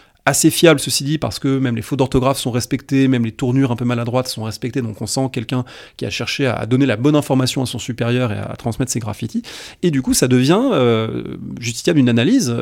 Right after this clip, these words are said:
euh, aussi au prisme de, des études qui ont été faites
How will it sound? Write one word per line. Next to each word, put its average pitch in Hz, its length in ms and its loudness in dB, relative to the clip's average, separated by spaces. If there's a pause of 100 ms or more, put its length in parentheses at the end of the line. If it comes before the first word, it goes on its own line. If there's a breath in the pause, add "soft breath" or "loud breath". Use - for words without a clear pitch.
euh, 117 560 -4
aussi 143 380 2
au 127 80 4
prisme 135 520 -2
de, 123 560 -2
des 113 360 -4
études 165 240 -4
qui - 80 -2
ont 113 80 2
été 104 160 -6
faites 160 340 2